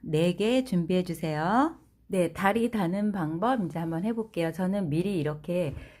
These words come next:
뒤에 다 달고 앞에 요렇게 한쪽 마저 달았어요. 이제 이거 다는 거 한번 설명드릴게요. 이거는 꿰매는 거라서 뭐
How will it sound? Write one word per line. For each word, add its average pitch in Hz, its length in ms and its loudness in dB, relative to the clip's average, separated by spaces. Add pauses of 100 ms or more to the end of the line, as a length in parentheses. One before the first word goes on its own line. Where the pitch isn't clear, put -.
(340)
뒤에 175 480 0
다 143 220 -10
달고 143 760 -2 (840)
앞에 175 760 -2 (340)
요렇게 165 360 -6
한쪽 220 420 -2
마저 143 260 0
달았어요. 143 640 -4
이제 123 180 -8
이거 117 280 -8
다는 156 340 -2
거 156 80 -4
한번 208 560 -4 (380)
설명드릴게요. 175 1040 0 (420)
이거는 202 480 -4
꿰매는 294 440 4
거라서 165 640 -2
뭐 139 360 -6